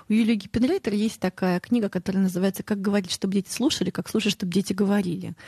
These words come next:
Очень хорошая книга, и, в общем-то, ам, там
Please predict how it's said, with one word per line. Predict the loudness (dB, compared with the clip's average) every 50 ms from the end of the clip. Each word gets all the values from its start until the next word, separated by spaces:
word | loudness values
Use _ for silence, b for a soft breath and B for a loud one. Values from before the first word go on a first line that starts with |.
| B B B B B B
Очень | -2 -2 0 0
хорошая | -2 -2 -2 -2 -2 -2 -2 -2
книга, | -2 0 0 0 2 2 2 2 0 0 -4
и, | -4 -6 -6 -4 -2 -2 -2
в | -2
общем-то, | -4 -4 -4 -4 -4 -4 -2 0 0 0 2 0 -2 -4 B B B B B B B B -10
ам, | -6 -4 -2 0 0 0 -2 -4 -6 -8 -14 -18 -10 -4
там | -4 -2 0 -2 -2